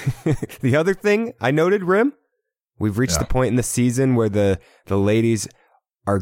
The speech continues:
Speaker 1: getting real feelings here. And with that comes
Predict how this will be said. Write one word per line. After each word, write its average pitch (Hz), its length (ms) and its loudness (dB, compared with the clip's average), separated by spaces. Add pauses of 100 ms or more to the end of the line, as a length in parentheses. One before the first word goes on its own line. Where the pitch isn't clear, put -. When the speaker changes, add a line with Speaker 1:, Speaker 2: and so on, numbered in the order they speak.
(120)
Speaker 1:
getting 98 500 2
real 92 400 0
feelings 101 640 0
here. 80 420 -4 (500)
And 101 240 0
with 131 280 0
that 101 420 -2 (400)
comes 104 720 0